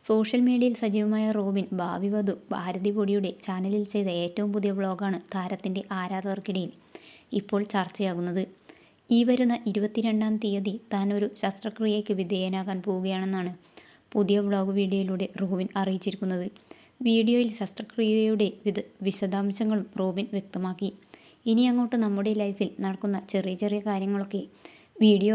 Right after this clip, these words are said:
ആക്കി അപ്ഡേറ്റ് ചെയ്യാൻ തീരുമാനിച്ചു. അത് ഇടയ്ക്കിടെ സമയം കണ്ടെത്തി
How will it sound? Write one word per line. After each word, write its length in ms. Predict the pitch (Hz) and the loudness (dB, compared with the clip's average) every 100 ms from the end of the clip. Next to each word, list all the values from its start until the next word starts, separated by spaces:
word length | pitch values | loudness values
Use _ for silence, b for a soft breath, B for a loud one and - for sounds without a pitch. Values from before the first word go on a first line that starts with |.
| 214 | 2
ആക്കി 160 | 214 208 190 | 0 -2 -4
അപ്ഡേറ്റ് 400 | 175 180 190 208 202 | -4 -4 -4 -4 -2
ചെയ്യാൻ 240 | 196 180 185 | -2 -2 0
തീരുമാനിച്ചു. 500 | 190 175 185 170 185 185 B B B B B - 220 | 0 0 -4 -2 -2 -4 B B B B B 0 4
അത് 120 | 262 - 240 | 4 6 8
ഇടയ്ക്കിടെ 400 | 226 226 220 233 233 | 8 6 0 0 2
സമയം 280 | 208 180 190 | 2 2 0
കണ്ടെത്തി 360 | 190 175 175 185 | 0 -2 -4 -4